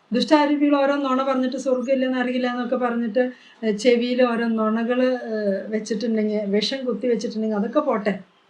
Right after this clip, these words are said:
സ്വർഗം വേണം നമുക്ക്. നമുക്ക് ഒരുമിച്ച് സ്വർഗത്തില് നിത്യമായി ജീവിക്കണം. ദൈവരാജ്യം ഇപ്പൊ തന്നെ നമ്മുടെ ഉള്ളില്, ഏ, നിറയട്ടെ.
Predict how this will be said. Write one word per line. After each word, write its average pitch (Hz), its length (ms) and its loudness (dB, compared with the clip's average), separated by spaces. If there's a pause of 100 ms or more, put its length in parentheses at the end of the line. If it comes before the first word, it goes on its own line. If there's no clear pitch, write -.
(460)
സ്വർഗം 254 460 0
വേണം 269 400 2
നമുക്ക്. 220 280 -2
നമുക്ക് 214 280 -2
ഒരുമിച്ച് 226 400 -2
സ്വർഗത്തില് 240 640 0 (280)
നിത്യമായി 247 520 2
ജീവിക്കണം. 254 960 0 (1600)
ദൈവരാജ്യം 294 640 4
ഇപ്പൊ 320 160 -2 (100)
തന്നെ 269 140 -2
നമ്മുടെ 240 300 0
ഉള്ളില്, 226 760 -2
ഏ, 196 120 0
നിറയട്ടെ. 196 640 0